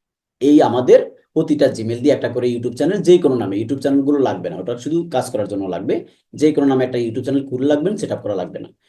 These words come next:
প্রতিটা Gmail দিয়ে একটা করে Facebook অ্যাকাউন্ট তৈরি করবেন, একটা থাকবে প্রফেশনাল নিজের নামে, ওটা সেট আপ, সেট আপ করে নেবেন।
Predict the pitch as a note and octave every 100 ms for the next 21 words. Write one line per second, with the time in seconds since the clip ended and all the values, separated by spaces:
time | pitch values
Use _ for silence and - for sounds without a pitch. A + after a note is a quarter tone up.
0 | _ _ _ _ _ E3+ F3 F3 F3+ C#3+
1 | D3+ D#3 E3 D#3+ C#3+ D3+ C3+ B2 C#3+ C#3+
2 | D3+ D3+ D3+ D3+ D3+ E3 G3+ B3 - D3
3 | D3+ C#3+ D#3+ D3 D3 D3 F3 E3+ E3+ F3
4 | F#3+ G#3 F3 E3 C#3+ D3 D#3+ E3+ F#3+ F3+
5 | G#3 B3+